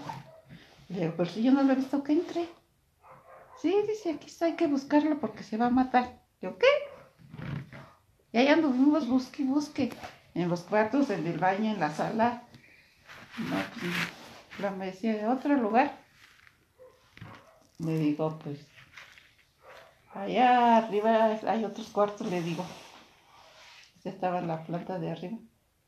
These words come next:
Sí, pues allá lo vi.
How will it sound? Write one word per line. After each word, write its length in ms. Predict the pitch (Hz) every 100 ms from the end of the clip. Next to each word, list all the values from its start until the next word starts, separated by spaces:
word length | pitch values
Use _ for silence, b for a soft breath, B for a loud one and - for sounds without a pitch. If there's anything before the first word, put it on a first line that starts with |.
| _ _ _ _ _ _ _ _ _ _ - - - _ - - -
Sí, 80 |
pues 220 | 233 226 190
allá 200 | 175 180
lo 160 | 185
vi. 300 | 185 180 180